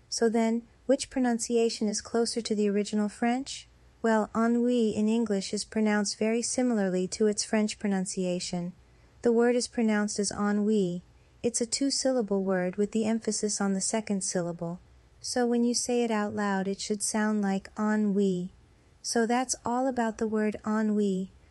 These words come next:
a French loan word that describes a certain uneasiness in both English and Japanese.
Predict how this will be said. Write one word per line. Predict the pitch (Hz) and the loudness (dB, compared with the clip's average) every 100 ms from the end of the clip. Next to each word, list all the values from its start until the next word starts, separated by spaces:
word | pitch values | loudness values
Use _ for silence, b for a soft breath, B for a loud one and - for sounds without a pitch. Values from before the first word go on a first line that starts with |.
| b | b
a | 208 | -8
French | - 240 247 240 247 | -2 0 0 -2 0
loan | 240 240 226 | 2 2 2
word | 190 185 185 | 0 -2 -2
that | 202 196 | -4 -2
describes | 214 - 240 254 247 | -4 -4 -2 -2 -2
a | |
certain | 214 - 233 240 | -2 0 0 0
uneasiness | 226 214 220 220 214 196 185 - | 0 0 2 0 -2 -2 -2 -2
in | 202 | -2
both | 190 202 202 | 0 0 0
English | - 220 220 226 - | -2 -2 0 -4 -4
and | 214 202 | -4 -2
Japanese. | 202 185 190 190 185 185 - | -2 -2 -2 -2 -2 -4 -8